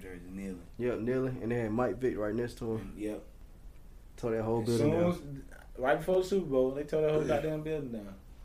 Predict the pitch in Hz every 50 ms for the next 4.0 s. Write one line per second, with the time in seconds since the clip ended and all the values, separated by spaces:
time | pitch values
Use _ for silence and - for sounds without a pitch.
0 | - - - - - - - - - - - - - - - - 92 85 92 110
1 | 113 104 92 95 - 65 64 - - 120 143 156 - - 107 104 104 107 127 139
2 | 139 143 143 131 123 123 160 180 196 196 185 175 170 - 160 156 151 147 143 143
3 | - 143 131 123 - 143 135 127 123 120 113 113 - 123 127 117 117 127 131